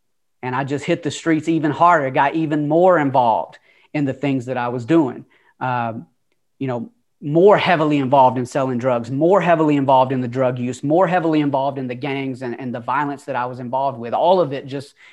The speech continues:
intensified. And then when I was seventeen, I ended up getting arrested two more times. The first time I went to the gas station, I saw this guy who had been talking trash about me, and I said, "What's up?" I tried to fight him.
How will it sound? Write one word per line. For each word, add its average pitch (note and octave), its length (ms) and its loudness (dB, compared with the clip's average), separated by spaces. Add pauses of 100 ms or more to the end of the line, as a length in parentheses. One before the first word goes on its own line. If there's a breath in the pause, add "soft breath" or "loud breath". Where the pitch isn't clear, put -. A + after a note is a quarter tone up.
(160 soft breath)
intensified. D3 880 -6 (800 soft breath)
And C#3+ 160 -4
then D3+ 160 -2
when D3 140 -2
I C#3 80 0
was C3+ 160 -4
seventeen, E3+ 800 -2 (600)
I C3+ 140 0
ended D#3+ 260 -2
up D3+ 200 0
getting D#3+ 260 -2
arrested D3 680 -4
two F3 220 -6
more F3+ 260 -2
times. - 580 -10 (580)
The C#3 120 -8
first B3 340 2
time D#3+ 300 2
I D#3 60 4
went E3+ 200 2
to E3+ 100 0
the D3+ 60 2
gas E3 320 4
station, E3 320 0
I C3+ 80 2
saw E3 300 2
this D#3 180 0
guy D#3 300 4
who D3+ 80 0
had C#3+ 100 0
been C#3 140 0
talking D#3+ 340 -2
trash E3 340 0
about D3+ 300 2
me, E3 220 0
and C3+ 120 -2
I B2+ 100 0
said, C#3+ 200 -2
"What's D3+ 220 0
up?" A3+ 180 4
I C3 80 2
tried C#3 220 0
to D3 60 -4
fight G3+ 280 4
him. B2 140 -4